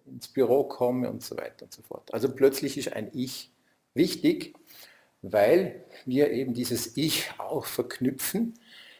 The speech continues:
mit, mit den anderen und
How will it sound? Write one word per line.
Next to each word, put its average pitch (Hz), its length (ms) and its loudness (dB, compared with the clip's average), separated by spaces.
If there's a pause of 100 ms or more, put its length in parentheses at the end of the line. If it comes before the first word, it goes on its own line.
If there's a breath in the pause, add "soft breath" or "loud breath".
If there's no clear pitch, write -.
(220 loud breath)
mit, 127 580 0
mit 117 260 -2
den 101 100 -2
anderen 151 640 0
und - 800 -2